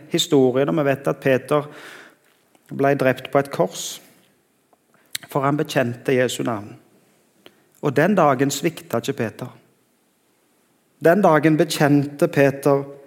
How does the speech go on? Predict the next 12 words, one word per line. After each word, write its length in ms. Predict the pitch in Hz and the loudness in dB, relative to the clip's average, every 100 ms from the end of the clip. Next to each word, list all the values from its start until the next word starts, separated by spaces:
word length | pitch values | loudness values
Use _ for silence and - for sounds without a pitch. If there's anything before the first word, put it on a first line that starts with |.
| - _ _ _ _ _ - | -20 _ _ _ _ _ -4
Jesus, 600 | 135 123 - 139 - - _ _ _ _ _ _ _ _ _ | -4 -2 -6 -8 -8 -14 _ _ _ _ _ _ _ _ _
og 80 | - | -10
så 100 | - | -4
måtte 260 | 147 143 151 | -4 -4 -6
han 140 | 123 | -4
gi 80 | 139 | -4
livet 300 | 127 120 123 | -4 -4 -6
sitt 340 | - - - - _ _ _ _ | -10 -14 -16 -20 _ _ _ _
for 160 | - - | -14 -12
det. 120 | - - _ _ _ _ _ _ _ _ _ _ _ _ _ _ _ _ _ _ _ _ _ _ _ _ _ _ _ _ _ _ _ _ _ _ _ _ 139 | -10 -14 _ _ _ _ _ _ _ _ _ _ _ _ _ _ _ _ _ _ _ _ _ _ _ _ _ _ _ _ _ _ _ _ _ _ _ _ -2
Det 140 | 156 | 0
er 40 | 165 | 0